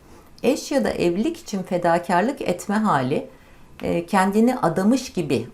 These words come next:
olma hali, e, daha belirgin olacaktır. Evlilik zaten çoğunlukta, e, tahammül etmek olsa da özellikle bu konumdayken daha fazla önemli olacaktır. Evlilik ölçeği yalnız kalmaya,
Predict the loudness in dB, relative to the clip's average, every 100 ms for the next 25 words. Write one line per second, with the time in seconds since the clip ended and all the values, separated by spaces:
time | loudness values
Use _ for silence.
0 | -4 0 2 4 4 4 4 0 -2 -18
1 | -20 -20 -20 -10 -6 -4 -4 -2 -2 0
2 | 2 2 0 0 -2 -2 -2 -4 -4 -6
3 | -2 0 0 -2 -4 -4 0 0 0 0
4 | 0 -2 0 0 0 -4 -20 -20 -20 -20
5 | -18 -18 -20 -6 -2 2 4 6 6 4
6 | 2 -4 0 0 0 2 2 0 0 0
7 | 2 2 0 0 0 0 -2 -2 4 4
8 | 4 2 0 0 0 0 0 0 2 2
9 | 0 -2 0 0 2 2 0 -2 -2 -4
10 | -4 -6 -6 -12 -20 -20 -20 -20 -2 2
11 | 2 2 0 0 0 -2 -2 0 2 4
12 | 4 0 -2 -4 0 2 2 2 2